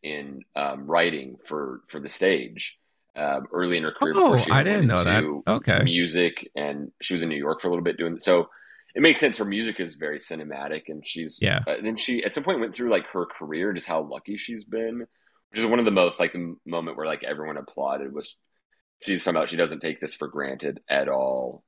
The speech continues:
Speaker 1: And she had a, it was, it was really nice seeing her, just a total badass who might be winning a supporting actress soon, um, and the audience was definitely, definitely on her side and, and loving her,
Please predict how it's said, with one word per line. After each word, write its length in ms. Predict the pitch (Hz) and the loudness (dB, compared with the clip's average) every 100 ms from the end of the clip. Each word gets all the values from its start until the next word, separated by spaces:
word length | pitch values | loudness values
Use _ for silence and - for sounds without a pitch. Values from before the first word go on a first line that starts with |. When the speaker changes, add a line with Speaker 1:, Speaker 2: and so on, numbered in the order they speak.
| - | -8
Speaker 1:
And 500 | 71 69 67 67 - _ _ _ _ | -4 -2 -2 -6 -12 _ _ _ _
she 280 | 107 110 104 | 4 6 6
had 200 | 95 87 | 6 4
a, 140 | 82 - | 2 0
it 200 | 76 95 | -2 0
was, 180 | 92 90 | -2 0
it 140 | 95 98 | -2 0
was 220 | 107 95 | 0 2
really 160 | 110 | 4
nice 240 | 90 78 73 | 4 2 0
seeing 340 | - 80 76 | -4 -4 -6
her, 640 | 73 73 73 71 69 67 - _ _ _ _ _ | -10 -6 -4 -2 -4 -6 -12 _ _ _ _ _
just 120 | - 76 | -10 -8
a 60 | |
total 380 | - 87 90 87 | -4 0 2 4
badass 600 | 80 78 78 76 73 - | 4 4 4 2 0 -6
who 160 | 73 71 | -10 -10
might 320 | 67 78 78 | -6 -4 -4
be 80 | 82 | -4
winning 280 | 80 80 | -4 -6
a 80 | 76 | -8
supporting 420 | 73 - 78 73 | -10 -8 -8 -6
actress 560 | 67 65 73 71 - - | -8 -8 -8 -6 -8 -8
soon, 580 | - - 78 69 69 67 - _ _ _ _ | -6 0 0 0 -6 -10 -14 _ _ _ _
um, 420 | 76 71 67 67 - | -2 -2 -2 -6 -6
and 380 | 73 73 71 67 | -2 -2 -4 2
the 60 | 90 | 6
audience 300 | 85 80 - | 6 4 -2
was 160 | 71 | -10
definitely, 600 | - 78 67 - 69 60 | -2 0 0 -4 -10 -8
definitely 340 | 65 69 - 71 | -6 -6 -4 -6
on 140 | 67 | -6
her 160 | 69 71 | -4 -4
side 420 | - 71 69 71 | 0 0 0 -2
and, 180 | 67 - | -4 -4
and 220 | 73 71 | -6 -4
loving 360 | 76 73 73 73 | 0 2 2 -4
her, 400 | 76 71 65 64 | -2 -2 -2 -6